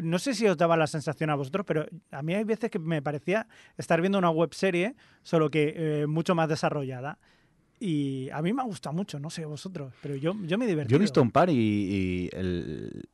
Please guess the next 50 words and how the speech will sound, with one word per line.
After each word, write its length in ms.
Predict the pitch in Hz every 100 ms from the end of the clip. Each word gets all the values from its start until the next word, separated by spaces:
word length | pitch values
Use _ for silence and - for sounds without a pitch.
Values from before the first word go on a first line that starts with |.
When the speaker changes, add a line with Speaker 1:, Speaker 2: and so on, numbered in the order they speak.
| _
Speaker 2:
el 120 | 107
piloto 320 | - 110 123
me, 560 | 165 120 107 98 95 90 87 -
me 160 | 113 107
dejó 180 | -
con 100 | 135
ganas 180 | 143 139
de 60 | 139
ver 120 | 127
más, 180 | 147 170
el 100 | 107
segundo 220 | 113 113
también 260 | 139 135 135
me 60 |
gustó 360 | 135 127 151 170
y 360 | - 107 98 82
supongo 340 | - 92 101
la 80 | 123
seguiré 300 | 120 110 107
viendo 240 | 110 107 104
toda, 280 | 120 147 175 - - -
pero 160 | - 117
vamos 180 | 139 -
a 40 |
hablar 160 | 156 147
tanto 260 | 147 143
con, 560 | 123 127 123 120 113 104
con 160 | 104 107
Adri 180 | 113 104
como 180 | 107
con 120 | 104 95
Alex, 220 | 113 160
que 100 | 120
ellos 140 | 117
sí 120 | -
que, 540 | 110 110 104 95 90 82
Speaker 1:
Yo 80 | 196
la 100 | 202
Speaker 2:
que, 80 | 180
Speaker 1:
tam- 100 | 165
Speaker 2:
que 80 | 120
la 60 |
han 60 | 113
visto 160 | 113
entera. 180 | 107 143
¿Ah, 60 | 135
tú 80 | 143
también? 320 | 147 160 214 _
Speaker 1:
Yo 100 | 170
también. 340 | 160 143 135